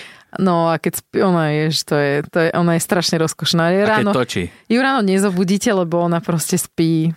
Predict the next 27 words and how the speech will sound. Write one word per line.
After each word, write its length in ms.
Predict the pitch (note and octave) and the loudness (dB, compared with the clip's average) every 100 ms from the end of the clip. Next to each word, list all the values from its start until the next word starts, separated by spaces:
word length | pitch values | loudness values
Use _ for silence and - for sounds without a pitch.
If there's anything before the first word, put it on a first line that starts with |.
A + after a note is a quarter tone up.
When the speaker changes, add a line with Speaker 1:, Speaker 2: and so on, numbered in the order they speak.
| - - | -8 -6
Speaker 1:
a 100 | E3+ | -4
chce 260 | - A3 | 0 -2
spať. 540 | - - D3 C#3+ D3 - _ _ _ _ - | -2 -2 0 0 -6 -18 _ _ _ _ -6
Speaker 2:
No. 180 | - | -2
Speaker 1:
No, 160 | G3+ G3 F#3 | 0 0 -2
no. 480 | - F#3 F#3+ E3+ E3+ E3 - - - - | -4 -2 2 2 0 -4 -12 -16 -16 -2
No, 160 | G#3 G3+ | 0 2
ale, 320 | F#3+ G#3 G3 _ _ _ | 2 0 -2 _ _ _
eh, 100 | F3 F3 E3+ E3+ E3+ - | 0 2 2 0 -2 0
vieš 320 | F#3+ A#3 - | 0 0 -2
čo, 180 | - F#3 G#3+ - | 0 2 0 0
ma 180 | F#3+ | 0
prekvapilo, 500 | F3+ E3 G3 G3 A3 | 0 -2 -2 -2 -2
keď 160 | - F#3 | 0 0
sme 120 | F#3 | 0
boli 200 | E3+ F3 | 2 0
na 140 | F3+ D#3 | 0 -4
chate, 460 | - - - - B3 _ _ _ _ _ | -6 -8 -4 -4 -4 _ _ _ _ _
na 100 | E3 | -6
Silvestrovskej, 1080 | D#3 D#3+ D#3 D#3 - D3 D3+ - D3 F3 C#4 _ _ _ _ _ _ _ | -2 0 0 -2 -4 -4 -6 -6 -2 0 -2 _ _ _ _ _ _ _
tak 580 | F#3 D#3+ D#3 D#3 D3 D#3 - - | -2 0 0 0 -2 -4 -12 -6
ona 560 | F3 F3+ F3 E3+ E3 D#3+ | -2 0 2 0 0 -2
hrala 380 | C#3 D#3+ D#3 E3+ | 0 0 0 0
na 160 | D3 | 0
bubon. 500 | D#3 A#3 D#3 A#2+ E3+ - _ _ _ _ _ _ | 0 0 -2 -2 -4 -6 _ _ _ _ _ _
Ale 300 | F3 D#3+ E3 | -2 0 0
že 400 | D#3 D#3 C#3+ | 0 0 -2